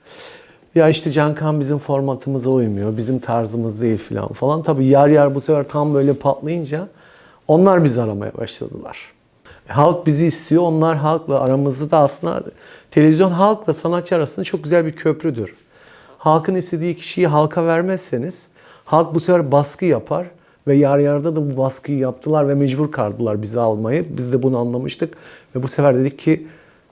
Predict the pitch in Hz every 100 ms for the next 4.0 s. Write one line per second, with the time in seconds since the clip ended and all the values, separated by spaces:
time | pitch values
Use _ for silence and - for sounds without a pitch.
0 | _ - - - - 160 135 131 131 131
1 | 127 98 95 92 107 101 - - - -
2 | 135 - 160 160 160 170 170 147 139 -
3 | 175 175 143 - 151 147 123 - -